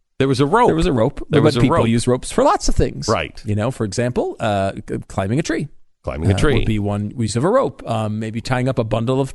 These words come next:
Speaker 2: twigs.
Speaker 1: Or,
Speaker 2: Would be
Speaker 1: or what are some of the other things that might have
Speaker 2: You
Speaker 1: been
Speaker 2: may have it tied to your genitals. That might be another
Speaker 1: That
Speaker 2: reason
Speaker 1: was
Speaker 2: you
Speaker 1: not the
Speaker 2: have a
Speaker 1: one that I
Speaker 2: rope
Speaker 1: w-,
Speaker 2: in Central Park at
Speaker 1: that was
Speaker 2: three forty.
Speaker 1: not the one that I was thinking.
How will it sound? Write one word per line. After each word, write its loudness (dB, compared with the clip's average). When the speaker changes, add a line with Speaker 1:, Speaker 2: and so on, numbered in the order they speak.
Speaker 2:
twigs. -6
Speaker 1:
Or, 4
Speaker 2:
Would 6
be 0
Speaker 1:
or 2
what 0
are -2
some 0
of 0
the 2
other 0
things -6
that -6
might -2
have -6
Speaker 2:
You 2
Speaker 1:
been 0
Speaker 2:
may 2
have 2
it -4
tied 4
to 0
your 2
genitals. -4
That -2
might 2
be 6
another 4
Speaker 1:
That 4
Speaker 2:
reason 6
Speaker 1:
was 4
Speaker 2:
you 6
Speaker 1:
not 6
the 4
Speaker 2:
have 4
a 6
Speaker 1:
one 6
that 8
I 6
Speaker 2:
rope 4
Speaker 1:
w-, 2
Speaker 2:
in 0
Central 2
Park 2
at 6
Speaker 1:
that 2
was 6
Speaker 2:
three 2
forty. 4
Speaker 1:
not 4
the 2
one 2
that 4
I 4
was 0
thinking. -2